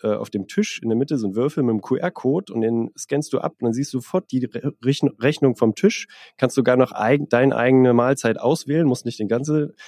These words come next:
die ganze Rechnung bezahlen. Und wenn alle Items auf der Rechnung bezahlt sind von jedem Einzelnen, und da kannst du dann beliebig Kreditkarte, Apple Pay, alles Mögliche nutzen, dann kriegst du sogar direkt die komplette Rechnung angeboten, kannst sie als P D F downloaden. Und das ist so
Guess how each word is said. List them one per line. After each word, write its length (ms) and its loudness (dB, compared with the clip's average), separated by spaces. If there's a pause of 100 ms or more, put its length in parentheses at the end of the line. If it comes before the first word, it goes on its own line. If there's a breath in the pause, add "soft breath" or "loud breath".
(140 loud breath)
die 60 -6
ganze 280 0
Rechnung 260 2
bezahlen. 520 -2 (320 loud breath)
Und 120 0
wenn 140 4
alle 460 2 (100)
Items 340 0
auf 120 -2
der 120 -2
Rechnung 240 -2
bezahlt 460 -6
sind 260 -2
von 160 -6
jedem 160 -2
Einzelnen, 460 0
und 180 -8
da 160 -4 (340)
kannst 240 -8
du 40 -14
dann 180 -6
beliebig 440 -4
Kreditkarte, 640 -6
Apple 200 -4
Pay, 280 -2
alles 240 -8
Mögliche 560 -2
nutzen, 400 0 (380 soft breath)
dann 100 0
kriegst 220 -4
du 40 -2
sogar 280 0
direkt 280 -4
die 40 -20
komplette 440 -2
Rechnung 320 0
angeboten, 580 -2
kannst 180 -4
sie 60 -8
als 140 -4
P 100 -2
D 100 -6
F 180 -4
downloaden. 500 -8 (400 loud breath)
Und 160 -12
das 140 -4
ist 280 -10
so 400 2